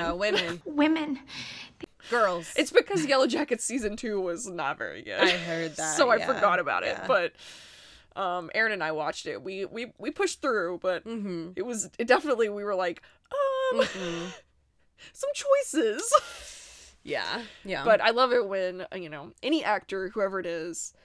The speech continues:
Speaker 3: works for a long time and finally gets recognition.
Speaker 1: Mm-hmm. Yes.
Speaker 3: I was wanting to see,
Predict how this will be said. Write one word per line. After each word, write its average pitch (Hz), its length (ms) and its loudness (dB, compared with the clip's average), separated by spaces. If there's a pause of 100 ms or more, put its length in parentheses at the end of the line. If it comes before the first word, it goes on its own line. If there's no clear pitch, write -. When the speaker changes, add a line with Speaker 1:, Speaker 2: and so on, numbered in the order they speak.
(320)
Speaker 3:
works 196 220 -6
for - 80 -8
a 190 60 -4
long 180 240 -6
time 185 320 -8
and 180 100 -12
finally 160 260 -10
gets - 200 -10
recognition. 214 720 -8
Speaker 1:
Mm-hmm. - 300 -16
Yes. - 380 -10
Speaker 3:
I - 60 0
was 226 220 -2
wanting 294 260 0
to 277 140 -8
see, 208 400 -8